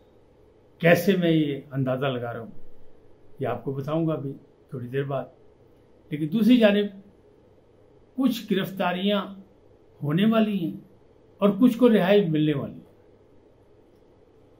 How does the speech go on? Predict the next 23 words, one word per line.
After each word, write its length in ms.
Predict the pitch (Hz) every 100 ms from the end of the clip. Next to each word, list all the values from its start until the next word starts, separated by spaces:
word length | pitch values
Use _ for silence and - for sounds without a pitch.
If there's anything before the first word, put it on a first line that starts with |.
| _ _ _ _
इज़्ज़त 280 | 151 160 170
माब 360 | 160 160 165 - - _ _ _ - -
चीफ 300 | 233 214 151
जस्टिस 360 | 170 - 170 151
of 80 | 147 -
पाकिस्तान 680 | 127 117 123 - 131 113 - - _ -
उमर 220 | 226 208
अता 260 | 175 180 135
बंदयाल 420 | 117 117 113 107 - - _ _ _ _ _ _ _ _ _ -
किसी 260 | 165 220 208
वक्त 200 | 175 156
भी 120 | 170
कोई 220 | 170 165 143
बड़ा 260 | 127 131
धमाका 460 | 117 113 113 110 113 113 135
कर 80 |
सकते 500 | 120 - - _ _
हैं, 60 | - _ _ _ _ _ _ _
अजाइम 320 | 160 165 208 180
लग 180 | 135
रहे 80 | 110
हैं 100 | 104
उनके। 220 | 101 -